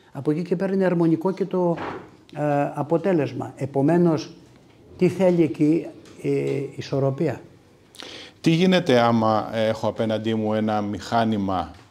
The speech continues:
Speaker 2: το οποίο μου επιστρέφει την συχνότητα που εκπέμπει ο εγκεφαλός μου;
Speaker 1: Εάν η συχνότητα αυτή την οποία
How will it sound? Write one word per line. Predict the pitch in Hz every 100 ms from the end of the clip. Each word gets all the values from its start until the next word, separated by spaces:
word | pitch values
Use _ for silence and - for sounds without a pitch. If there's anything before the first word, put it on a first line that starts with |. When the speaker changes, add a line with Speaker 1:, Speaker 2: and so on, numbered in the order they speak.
| -
Speaker 2:
το | 107
οποίο | 101 123 110
μου | 107
επιστρέφει | 113 110 120 - - 123 135 131 - 98 82 - _ _ _ _ _ _ _ _ -
την | 117
συχνότητα | - 107 110 110 110 110
που | 110
εκπέμπει | - 113 101
ο | 101
εγκεφαλός | 98 87 92 92 92
μου; | 113 - _ _ - - _ _ _ _ _ _ _ _ _ _ _ _ _ _ _ -
Speaker 1:
Εάν | - 135 156
η | 151
συχνότητα | - 131 143 151 147 139
αυτή | 135 - 147
την | 135 135
οποία | 123 120 143 135 123